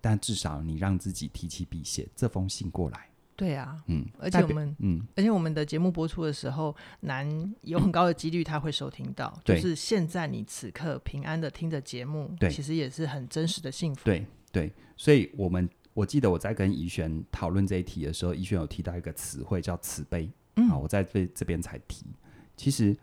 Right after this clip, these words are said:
Speaker 1: 我们常常会误会，我们以为好像很能够跟人共情共感，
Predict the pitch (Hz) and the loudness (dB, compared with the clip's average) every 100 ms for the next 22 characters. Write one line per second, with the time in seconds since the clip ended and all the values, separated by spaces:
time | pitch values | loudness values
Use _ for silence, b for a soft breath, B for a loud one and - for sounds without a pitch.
0 | B B - 92 92 104 101 117 113 107 | B B 0 2 2 2 4 4 4 0
1 | 92 98 76 - 92 92 92 80 82 87 | 0 0 0 0 0 0 -2 0 0 0
2 | 80 - 110 95 B B - 85 82 90 | -2 2 2 0 B B 0 2 2 4
3 | 117 - 104 90 80 120 90 - 80 73 | 4 6 4 4 2 2 2 0 -2 0
4 | 117 92 73 60 55 | 0 0 -2 -6 -8